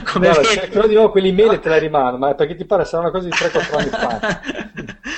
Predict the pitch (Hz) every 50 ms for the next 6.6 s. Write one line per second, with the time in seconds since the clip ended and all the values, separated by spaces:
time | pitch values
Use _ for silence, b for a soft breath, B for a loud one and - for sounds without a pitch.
0 | B B B 254 B - - 170 - 185 180 - 190 202 226 208 - 175 175 165
1 | 165 - 190 180 185 180 214 208 175 170 151 165 165 165 165 - 165 170 185 214
2 | 214 208 190 165 - 175 165 156 165 175 160 147 - 151 143 151 156 147 - 143
3 | 139 139 139 143 139 160 175 170 170 - 175 170 175 196 180 - - - 143 135
4 | 139 139 139 139 135 147 139 - - - 135 - - - 139 127 120 113 113 131
5 | 151 160 160 156 170 175 175 156 139 151 156 147 147 - 151 147 151 170 180 175
6 | 175 175 160 151 143 151 147 143 - - 151 156